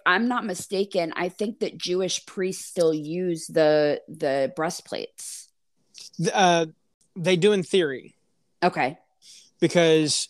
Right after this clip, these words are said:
Speaker 2: uh, that's a temple thing. And while the temple isn't up,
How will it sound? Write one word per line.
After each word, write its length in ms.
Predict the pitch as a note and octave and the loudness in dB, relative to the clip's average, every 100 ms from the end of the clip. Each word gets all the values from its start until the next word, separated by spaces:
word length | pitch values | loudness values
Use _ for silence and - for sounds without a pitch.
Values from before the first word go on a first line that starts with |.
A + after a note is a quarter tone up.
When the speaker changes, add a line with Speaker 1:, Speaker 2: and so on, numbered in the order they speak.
| F3+ | -8
Speaker 2:
uh, 400 | D#3+ D#3 D#3 D#3 - | -6 -6 -6 -6 -6
that's 280 | F3 F3+ F3 | -4 -4 -2
a 80 | F3 | -4
temple 400 | - F3+ F3 A3 | -4 -8 -4 -4
thing. 340 | - B3+ C4+ - _ _ _ _ _ _ | -4 -6 -8 -16 _ _ _ _ _ _
And 580 | F3 E3 E3+ E3 E3 D3 | -10 -8 -8 -10 -12 -12
while 240 | E3 F3 E3+ | -8 -8 -8
the 120 | D#3 | -10
temple 360 | - E3+ E3+ E3 | -10 -10 -10 -8
isn't 240 | D#3 E3 | -8 -10
up, 160 | E3+ | -12